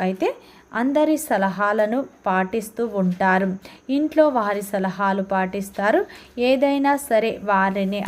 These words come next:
అడిగి మాత్రమే పనులు చేస్తూ ఉంటారు. అలాగే కుటుంబ సభ్యులను వీరు అమితంగా గౌరవిస్తూ ఉంటారు. కష్టపడే స్వభావాన్ని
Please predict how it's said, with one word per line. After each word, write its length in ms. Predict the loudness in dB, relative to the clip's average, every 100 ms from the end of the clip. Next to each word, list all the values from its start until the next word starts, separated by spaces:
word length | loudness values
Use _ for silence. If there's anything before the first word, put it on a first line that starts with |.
| 0
అడిగి 340 | 0 -2 -2 -4 -6 -20 -14 -2
మాత్రమే 520 | 0 0 0 0 2 -2 -4 -20 _ _ -4
పనులు 340 | -2 0 0 -2 -2
చేస్తూ 360 | -2 -2 -2 -4 0 0
ఉంటారు. 420 | 2 2 2 2 -2 -10 -20 -4 0
అలాగే 360 | 2 0 0 -4 -4
కుటుంబ 340 | -6 -2 0 -2 0
సభ్యులను 600 | -2 -2 -2 0 0 0 0
వీరు 240 | 2 0 -2 -16 -10 -4
అమితంగా 520 | -2 0 0 0 0 0 0
గౌరవిస్తూ 720 | 2 2 2 0 -2 -4 -6 -4 -2
ఉంటారు. 460 | -2 0 0 2 -2 -8 -20 -6 -2
కష్టపడే 600 | 0 0 0 2 2 0 0
స్వభావాన్ని 640 | -2 0 2 4 2 0